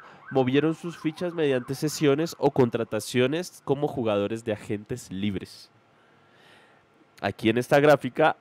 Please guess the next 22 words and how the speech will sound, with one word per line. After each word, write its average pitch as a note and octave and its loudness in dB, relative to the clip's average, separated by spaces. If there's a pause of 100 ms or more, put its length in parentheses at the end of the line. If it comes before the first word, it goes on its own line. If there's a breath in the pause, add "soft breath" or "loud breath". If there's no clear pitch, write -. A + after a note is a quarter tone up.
(140)
precisamente C#3+ -2
vemos D#3 -6
el C#3+ -6
valor B2 2
actual D3+ 2
de E3 0
cada C#3+ 4
club, E3+ 0 (260 loud breath)
siendo D3 2
Millonarios D#3 4
el E3+ 4
primero, C#3 4
o A2 0
sea, A#2 -4
el B2 -2
club D#3 0
mejor E3+ -2
valuado D#3 4 (300 loud breath)
del C#3+ 4
F C#3 0
P A2+ 0
C, C#3+ 0